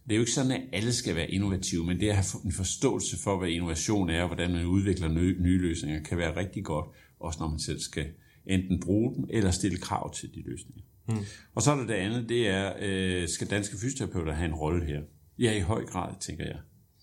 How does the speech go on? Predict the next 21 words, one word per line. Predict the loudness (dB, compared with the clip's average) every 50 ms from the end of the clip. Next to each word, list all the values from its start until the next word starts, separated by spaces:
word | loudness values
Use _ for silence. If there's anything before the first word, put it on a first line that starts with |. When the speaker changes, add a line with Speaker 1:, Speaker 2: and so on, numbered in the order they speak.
| _ _ _ _ _ -8
Speaker 1:
Jeg | -6 -4
tænker | -2 0 0 2 2 2
i | 2 2 2
høj | 2 2 0
grad, | 0 0 0 0 0 0 -2 -6 -10 -16 -20 -12 -10
fordi | -8 -6 -4 -4 -2
innovation | -2 0 -2 -2 -2 -2 -2 -4 -4 -2
kan | 0 0
også | 0 0 0 0
foregå | 0 0 0 0 -2 -4 -4 -4 -4
på | -4
den | -4 -2 -2 -2
måde, | -2 -2 -2 -4
man | -4 -4 -4 -6 -8 -8
organiserer | -8 -6 -4 -4 -4 -4 -2 -2 -2 -2
sig, | -4 -4 -4 -6 -6 -8 -12 -18 -20 -20 -20 -16 _
så | -8 -6 -6
det | -4 -2
kan | 0 0
være | 2 2 2 0 -2 -4 -8 -12 -14 -16 -16 -12 -8
omkring | -8 -6 -6 -4 -4 -2 -2 -2 -4 -4 -6